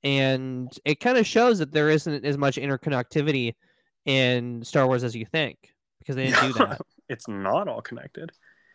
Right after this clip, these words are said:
Speaker 2: And I'm seeing here, I'm getting, uh, a communique. It's coming in over the wire that the fans are saying that actually looks fine. The laying down animation actually looks fine. That's how it looks like when the fans lay down. And I'm saying,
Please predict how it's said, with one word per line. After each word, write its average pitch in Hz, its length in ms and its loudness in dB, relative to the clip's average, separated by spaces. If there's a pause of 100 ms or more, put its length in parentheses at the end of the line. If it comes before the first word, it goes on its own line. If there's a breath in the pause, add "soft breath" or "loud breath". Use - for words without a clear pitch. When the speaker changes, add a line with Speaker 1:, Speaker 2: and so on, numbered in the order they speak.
(420 soft breath)
Speaker 2:
And 147 680 0
I'm 120 140 -6
seeing 147 300 -6
here, 143 300 2
I'm 127 120 -2
getting, 131 560 -4 (100)
uh, 117 280 -6
a 123 80 -8
communique. 123 760 -6
It's - 460 -18
coming 123 240 -2
in 120 60 2
over 113 260 0
the 113 100 -2
wire 110 480 2
that 110 140 -6
the 107 80 -12
fans 117 380 0
are 113 80 0
saying 110 580 -2 (420)
that 104 260 2
actually 113 340 0
looks 107 280 -8
fine. 151 440 0 (220)
The 127 160 0
laying 135 300 0
down 139 240 0
animation 135 440 -8
actually 127 300 -6
looks 123 140 -6
fine. 123 400 -2
That's 104 240 -8
how 107 100 -4
it 104 60 -8
looks 107 200 -10
like 107 240 -2
when 110 120 -4
the 92 60 -6
fans 127 380 -6
lay 123 180 -2
down. 120 420 -2
And 98 100 -10
I'm 123 160 -4
saying, 98 340 -16